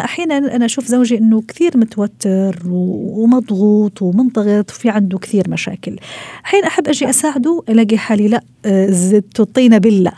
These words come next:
فوين المشكلة؟ ونفس الشيء بالنسبة للزوجة، ممكن كزوجة أحاول أني أخفف عليها، ألاقيها معصبة شوي، مضغوطة مع الأولاد،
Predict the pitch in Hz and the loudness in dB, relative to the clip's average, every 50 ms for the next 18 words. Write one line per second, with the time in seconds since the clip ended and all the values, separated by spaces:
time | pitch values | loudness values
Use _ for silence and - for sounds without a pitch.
0 | - - _ - - - - - - - - _ - - - 226 220 220 220 - | -12 -20 _ -14 -12 -12 -10 -10 -12 -12 -14 _ -6 0 2 4 4 4 0 -2
1 | 233 247 302 415 466 392 330 254 226 254 254 - - 196 180 165 165 - - 226 | -2 0 2 4 4 4 4 6 4 4 2 0 -2 -2 0 0 0 2 2 2
2 | 330 339 - - 269 - - - 330 285 254 254 247 254 - 220 226 220 220 220 | 2 2 0 -4 -4 -2 -2 -2 -2 0 2 2 2 2 0 0 0 2 2 2
3 | 196 226 233 226 180 - 175 180 202 214 214 - 220 196 - - 202 196 226 233 | 2 2 2 2 0 0 -2 -2 -2 -2 -2 -2 -4 -2 -2 -2 -2 0 0 0
4 | 233 214 185 - - 208 202 190 190 190 185 185 185 - - 196 185 - 190 - | 0 -2 -2 -4 -4 -2 -2 -2 -2 -2 -2 -4 -6 -6 -6 -8 -6 -6 -8 -6
5 | 185 180 180 190 208 220 208 185 185 175 170 180 165 160 185 180 165 180 180 175 | -4 -4 -2 0 2 2 2 2 0 -2 -2 -4 -4 -4 -6 -4 -4 -2 -2 -2
6 | 180 175 175 180 180 180 - - 202 208 - - - 185 175 180 180 180 180 180 | -2 -2 -2 -4 -6 -6 -6 -6 -6 -6 -6 -4 -4 -2 -2 0 0 0 0 0
7 | 175 160 165 - 175 196 196 190 - 190 190 190 175 180 180 233 226 233 214 190 | -2 -4 -6 -8 -8 -8 -8 -2 0 0 0 0 0 -2 -2 -2 0 0 0 0
8 | 180 185 185 180 | 2 2 0 0